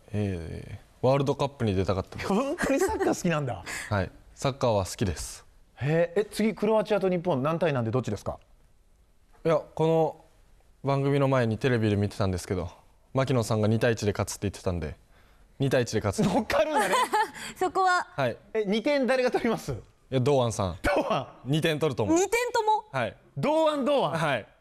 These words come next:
Speaker 2: うわー、これ当たったらすごいな。
Speaker 3: 本当ですね。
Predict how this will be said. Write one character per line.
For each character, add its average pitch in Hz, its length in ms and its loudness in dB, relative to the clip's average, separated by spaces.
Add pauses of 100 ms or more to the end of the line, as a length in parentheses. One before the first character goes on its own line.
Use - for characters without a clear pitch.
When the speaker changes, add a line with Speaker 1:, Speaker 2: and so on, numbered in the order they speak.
(120)
Speaker 2:
う 143 420 0
わ 277 1300 0
ー、 - 40 -20
こ 196 100 0
れ 180 60 2
当 170 100 0
た 220 140 -6
っ 220 100 -12
た 247 100 0
ら 196 100 -2
す - 160 -4
ご 240 180 2
い 208 60 2
な。 147 360 2
Speaker 3:
本 - 100 -4
当 370 100 2
で 359 120 0
す - 140 0
ね。 226 240 0